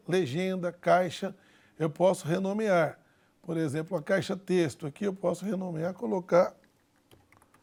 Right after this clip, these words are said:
peso, né? E a outra caixa texto eu também posso renomear. Em alguns casos o pessoal coloca a sintaxe, label texto, para saber que é uma,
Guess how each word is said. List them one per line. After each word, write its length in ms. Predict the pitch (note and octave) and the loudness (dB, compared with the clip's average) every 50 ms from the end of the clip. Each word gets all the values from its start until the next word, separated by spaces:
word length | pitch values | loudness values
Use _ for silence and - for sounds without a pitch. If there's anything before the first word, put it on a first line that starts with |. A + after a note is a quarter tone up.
| _ _ _ _ _ | _ _ _ _ _
peso, 360 | - G3 G3 D#3+ B2 - - - - - _ _ _ _ _ _ _ _ _ _ _ _ _ _ _ - | 2 2 2 2 0 -4 -10 -20 -20 -20 _ _ _ _ _ _ _ _ _ _ _ _ _ _ _ -8
né? 220 | D3 E3 F#3 A3+ G#4+ - _ _ _ _ _ _ _ _ _ - | -8 -6 -6 -8 -12 -16 _ _ _ _ _ _ _ _ _ -4
E 300 | G3 A3 A#3+ C4 - - _ _ _ _ _ _ _ _ _ _ _ | -2 -2 -2 -2 -6 -10 _ _ _ _ _ _ _ _ _ _ _
a 80 | - E3+ | -2 -2
outra 260 | F#3 G3+ G3 G#3 F#3 | -2 -2 -2 -4 -6
caixa 360 | D#3+ - D#3 C#3+ B2 - - D#3+ | -4 -4 -4 -4 -4 -6 -10 -10
texto 520 | - - F3+ G#3 G#3 C#3+ - - - - _ _ _ _ _ _ _ _ _ - | -4 0 0 0 0 0 -4 -8 -16 -20 _ _ _ _ _ _ _ _ _ -8
eu 80 | E3 | -6
também 320 | E3 F#3 F3+ E3+ D#3 D#3+ E3 | -4 -4 -4 -4 -4 -6 -6
posso 360 | - E3+ E3+ E3 - - F#3+ | -4 -4 -4 -4 -4 -8 -8
renomear. 460 | G#3 E3+ F3+ F3+ G3 G3+ F#3+ C3+ A2 - _ _ _ _ _ _ _ _ _ _ _ | -8 -6 -4 -4 -4 -6 -6 -8 -12 -14 _ _ _ _ _ _ _ _ _ _ _
Em 80 | - E3+ | -4 0
alguns 300 | D3+ F3 G3 G#3+ F3+ - | 0 0 0 -2 -4 -4
casos 340 | - - F#3+ G3 G3 F3+ G#3 | 2 4 6 6 4 2 -2
o 20 | |
pessoal 340 | - A#3+ F#3 - G#3 G3+ F#3+ | -4 -4 -4 -2 0 -2 -2
coloca 400 | - A3 F#3 F#3 F#3+ F#3+ F#3+ - | 0 0 2 2 2 0 -2 -6
a 40 | - | -6
sintaxe, 580 | - G#3 G#3+ G3 - E3+ D3 - - - - | -6 -6 -4 0 0 0 0 -2 -6 -8 -2
label 540 | F3 F3 E3+ E3+ F3 G3+ G#3+ G3+ G#3 A3 A3+ | 0 2 4 4 4 2 2 0 -2 -2 -4
texto, 400 | G#3+ - - F3+ E3+ C#3 - - | -2 2 4 4 4 4 0 -4
para 100 | - D#3 | -10 -10
saber 380 | - - G3 F#3 E3+ F3 F#3+ F#3+ | -6 -4 -4 0 0 -2 -2 -2
que 80 | - | -4
é 40 | G3+ | -4
uma, 260 | F#3+ F#3+ G3+ G#3+ A3 | -2 -2 -2 -4 -6